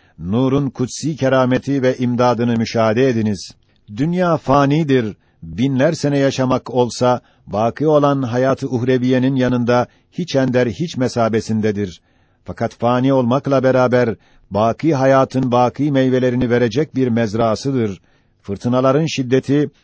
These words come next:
havanın dehşeti sizleri sarsmasın, korkutmasın. Bu mübarek mezraya en mübarek ve nurani ve verimli ve bereketli olan nur tohumlarını ekiniz. Zira eken biçer,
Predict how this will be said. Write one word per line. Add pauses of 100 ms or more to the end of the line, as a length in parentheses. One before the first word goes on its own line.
(140)
havanın
dehşeti
sizleri
sarsmasın,
korkutmasın. (500)
Bu
mübarek
mezraya (140)
en
mübarek
ve
nurani (380)
ve
verimli
ve
bereketli
olan
nur
tohumlarını
ekiniz. (300)
Zira
eken
biçer,